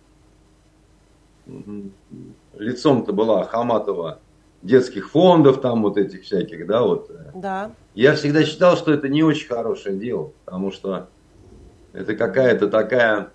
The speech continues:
Speaker 1: это какая-то такая попрошайническая медицина, где одним помогают, другим нет.
Speaker 2: Но подождите, это спорно, но, а,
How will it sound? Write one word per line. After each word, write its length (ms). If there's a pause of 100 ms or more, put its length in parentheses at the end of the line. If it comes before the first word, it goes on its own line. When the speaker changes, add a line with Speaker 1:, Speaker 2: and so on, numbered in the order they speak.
(1700)
Speaker 1:
это 200
какая-то 460
такая 360
попрошайническая 1040
медицина, 800 (800)
где 180
одним 320
помогают, 640
другим 400
нет. 360 (220)
Speaker 2:
Но 160
подождите, 600
это 180
спорно, 560
но, 340
а, 400